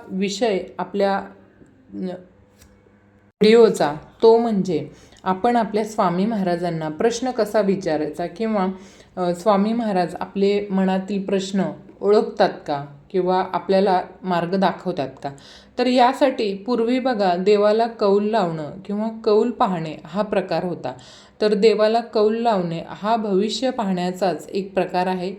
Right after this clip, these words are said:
याचं उत्तर तुम्हाला हो किंवा नाही मिळतं. आता कौल प्रकार दोन प्रकारचे असतात, म्हणजे आपण देवांना प्रश्न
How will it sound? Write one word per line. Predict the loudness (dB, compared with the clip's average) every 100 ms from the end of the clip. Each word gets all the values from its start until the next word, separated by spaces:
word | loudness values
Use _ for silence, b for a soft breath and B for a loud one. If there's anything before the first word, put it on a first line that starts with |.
| -6
याचं | -6 -4 -4 -4
उत्तर | -4 -4 2 2 2 0
तुम्हाला | -2 0 -2
हो | -4 0 2 4 2 -6
किंवा | -4 -4
नाही | -4 -4 -4
मिळतं. | -4 -6 -8 -10 -12 B B B B B
आता | -4 2 2 2
कौल | -2 2 4 4
प्रकार | 0 -2 0 0 0 -2 -2
दोन | 0 0 0
प्रकारचे | -2 0 -2 -2 -4
असतात, | -4 -8 -12 -12 -20 -12
म्हणजे | -8 -6 -4
आपण | -6 -2 -2
देवांना | 0 0 -2 -2 -4
प्रश्न | -4 -4 -4 -4